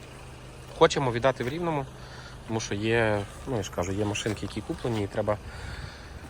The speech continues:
е, по них, е, ну, по них треба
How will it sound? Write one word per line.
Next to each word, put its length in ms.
е, 260
по 80
них, 500
е, 220
ну, 160
по 60
них 160
треба 540